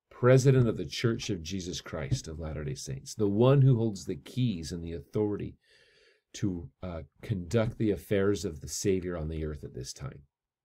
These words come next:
That personal recognition. Now, with that, there are people who are fighting against the prophets today, and I want to share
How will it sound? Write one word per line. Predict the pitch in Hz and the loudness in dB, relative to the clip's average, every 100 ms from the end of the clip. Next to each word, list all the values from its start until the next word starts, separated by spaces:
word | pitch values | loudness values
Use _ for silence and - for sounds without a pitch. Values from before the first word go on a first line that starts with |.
| _ _ _ _ _ | _ _ _ _ _
That | 90 90 107 113 - _ | -10 2 4 4 -2 _
personal | - - 139 135 - 120 | -14 0 2 2 0 0
recognition. | 110 104 104 87 82 - - _ _ _ _ _ _ - | 2 0 -2 -6 -8 -10 -14 _ _ _ _ _ _ 0
Now, | 107 104 - | 2 2 4
with | 127 196 - | 6 6 6
that, | 98 82 - _ _ _ _ _ _ _ _ | 2 2 -6 _ _ _ _ _ _ _ _
there | 101 98 120 135 | -2 4 8 8
are | |
people | 127 135 151 131 107 | 8 6 4 4 4
who | 113 | 4
are | 98 | 4
fighting | 92 - 107 113 120 | 2 2 4 4 4
against | 117 113 - | 2 2 0
the | 101 | -6
prophets | - 95 101 - - | -2 -2 -2 -6 -12
today, | - 101 95 - | -6 -2 -2 -2
and | 90 78 | -6 -4
I | |
want | 104 104 71 | -4 -4 -8
to | |
share | 87 - 110 101 90 92 | -12 -4 0 0 0 -4